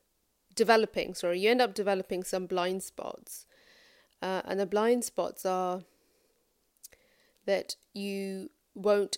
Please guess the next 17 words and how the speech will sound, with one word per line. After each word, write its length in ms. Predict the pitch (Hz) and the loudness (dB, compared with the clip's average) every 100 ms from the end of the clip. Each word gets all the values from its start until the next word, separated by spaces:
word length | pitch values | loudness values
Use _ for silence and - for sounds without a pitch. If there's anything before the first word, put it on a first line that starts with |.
| - | 0
allow 200 | 208 202 | 2 4
yourself 520 | 202 196 - 190 - | 2 0 0 -2 -4
time 320 | - 190 190 | -6 -4 -4
to 120 | - | -8
pause, 800 | - - 202 180 165 175 - - _ _ - | -12 0 2 2 -2 -6 -10 -12 _ _ -10
to 500 | - 202 190 185 165 | -4 -4 -2 -4 -4
reflect 680 | 185 - 185 - - - - - - - - - _ - | -6 -2 -2 -2 -8 -12 -12 -14 -20 -20 -20 -20 _ -4
what's 300 | 180 - - | -2 -2 0
working, 360 | 190 - 180 | 0 0 -4
what 220 | 175 - - | -2 -2 2
isn't 320 | 208 208 180 | 2 2 -2
working, 600 | 196 185 - 185 185 185 - - - | 0 0 0 0 0 -4 -12 -20 -12
what 260 | 180 185 - | -2 -2 0
needs 240 | 180 - | -4 -6
to 60 | - | -8
be 120 | 185 | -6
better, 600 | 185 170 - 185 180 | -4 -4 -4 -2 -2